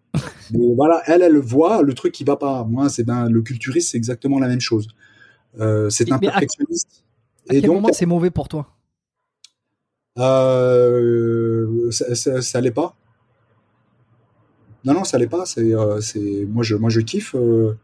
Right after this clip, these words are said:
Speaker 2: euh, je kiffe me kiffer. Euh,
Speaker 1: <laughs>
Speaker 2: c'est,
Speaker 1: Elle est bien
Speaker 2: euh,
Speaker 1: celle-là. Non, non, mais
Speaker 2: ouais, non,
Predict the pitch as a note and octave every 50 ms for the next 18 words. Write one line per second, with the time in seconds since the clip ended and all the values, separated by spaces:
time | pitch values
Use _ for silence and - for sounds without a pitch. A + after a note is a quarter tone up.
0 | _ _ _ _ _ - A2+ G#2+ G#2+ G#2+ G#2 G#2+ G#2+ G#2+ G#2+ G#2+ G#2 G2+ G2+ G2+
1 | G2+ G2 A2 A2 - - - - C#3+ A#2+ - - A#2 - B2 A#2 - _ _ _
2 | _ _ _ _ _ _ _ _ _ _ _ _ _ _ _ _ _ _ _ _
3 | G#2 G#2+ G#2+ G#2 G#2 G#2 - G2 G2 G4+ - - - - - - B2 B2 F3 E3
4 | F3+ F3+ G#3+ A#3+ - A3+ F3+ E3+ D#3+ E3 E3 - _ - - - - _ _ -
5 | D#3+ F#3+ B3 C4+ A3+ - A#3 B3+ A#3+ A3 A#3